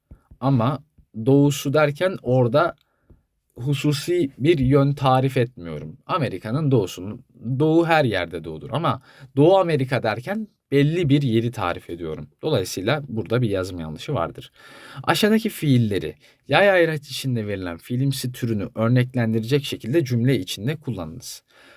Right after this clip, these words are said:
Uyu arkadaşlar. Uyuyu isim fiil yapmak istemiş.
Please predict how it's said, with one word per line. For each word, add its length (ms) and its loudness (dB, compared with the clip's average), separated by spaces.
Uyu 460 2
arkadaşlar. 800 -4
Uyuyu 500 2
isim 280 -2
fiil 280 -6
yapmak 400 -8
istemiş. 640 -12